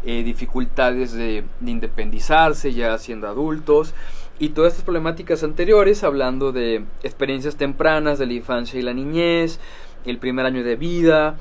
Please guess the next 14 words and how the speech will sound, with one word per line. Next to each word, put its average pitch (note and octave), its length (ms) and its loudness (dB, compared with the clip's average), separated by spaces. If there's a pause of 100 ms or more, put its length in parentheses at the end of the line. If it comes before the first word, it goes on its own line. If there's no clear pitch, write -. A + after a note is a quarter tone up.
(240)
la B2 100 -4
experiencia C#3 540 2
de C3+ 60 2
socialización B2 720 -2
del A#2+ 220 0
niño, D#3 580 0 (340)
el B2 160 0
apego C3 440 0
y C3+ 60 2
el B2 140 -2
desapego, D#3+ 840 2 (400)
y B2 160 -4
los B2 260 -2
duelos, E3 580 4